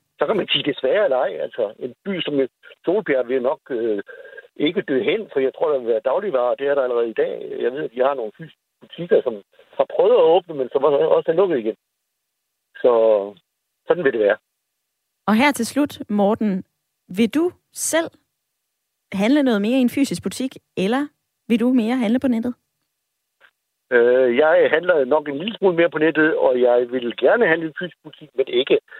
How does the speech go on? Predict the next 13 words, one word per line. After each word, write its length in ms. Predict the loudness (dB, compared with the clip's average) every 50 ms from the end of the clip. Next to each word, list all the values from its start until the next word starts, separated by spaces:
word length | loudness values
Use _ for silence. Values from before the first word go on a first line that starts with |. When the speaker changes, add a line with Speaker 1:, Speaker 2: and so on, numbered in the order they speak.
| -20 -10 -6
Speaker 1:
jeg 120 | -6 -4 -2
vil 200 | -2 -2 -2 -2
ikke 200 | 0 0 0 -2 _ -2
påduttes 640 | -2 -2 -2 _ _ _ _ -14 -12 -12 -10 -12 -14 -14 -14 -18
det 140 | -12 -8
på 80 | -8 -6
nogen 260 | -2 -2 -2 -2 -2
måde. 240 | 0 0 0 0 -2 _ _ _ _ -20 -20 -16 -6 -2
Altså, 200 | -2 0 0 0 2
det 260 | 2 4 4 2 2
skal 140 | 0 0 0
være 140 | 2 0 0 0
dem, 200 | 0 0 0 -2